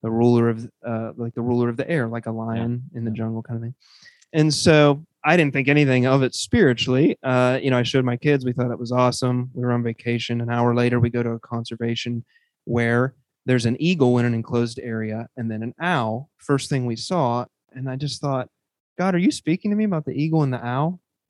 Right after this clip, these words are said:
Speaker 1: I hadn't thought about the date. I wasn't thinking much about, you know, I only thought about that after. Anyhow, I had reached out to some friends about it. And one friend said immediately, "All week I've been meditating on Daniel two twenty-two,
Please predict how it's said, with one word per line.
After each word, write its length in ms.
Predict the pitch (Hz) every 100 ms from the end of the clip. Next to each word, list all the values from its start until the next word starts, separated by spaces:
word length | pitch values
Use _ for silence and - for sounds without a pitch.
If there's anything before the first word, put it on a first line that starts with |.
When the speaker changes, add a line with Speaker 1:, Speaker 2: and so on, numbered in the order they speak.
| 131
Speaker 1:
I 60 |
hadn't 180 | 135 135
thought 220 | 135 135
about 200 | 135 131
the 60 | 131
date. 420 | 123 127 123 -
I 40 | 120
wasn't 300 | 120 127 120
thinking 280 | 131 123 123
much 180 | 120 120
about, 200 | 123 120
you 80 |
know, 80 | 117
I 20 |
only 200 | 117 117 - -
thought 100 | 120
about 160 | 120
that 140 | 120 117
after. 360 | 117 - 120 - _ _ _ _ _ _ _ _ -
Anyhow, 520 | 226 247 160 143 139 147
I 140 | 165
had 140 | 170
reached 240 | 156 147 151
out 100 | 139
to 80 | 135
some 200 | 131 117
friends 380 | 135 139 139 127
about 320 | 117 117 117
it. 140 | 123 - _ -
And 520 | 131 127 123 120 120
one 280 | 123 135 180
friend 280 | - 135 123
said 160 | 131 120
immediately, 440 | 127 135 120 117
"All 280 | 131 143 170
week 320 | 165 135 - -
I've 300 | 117 120 120
been 320 | 120 113 110
meditating 540 | 113 131 147 117 113 110
on 160 | 107
Daniel 420 | 107 120 120 120 107
two 220 | - 139
twenty-two, 880 | - 147 131 113 - 208 127 113 127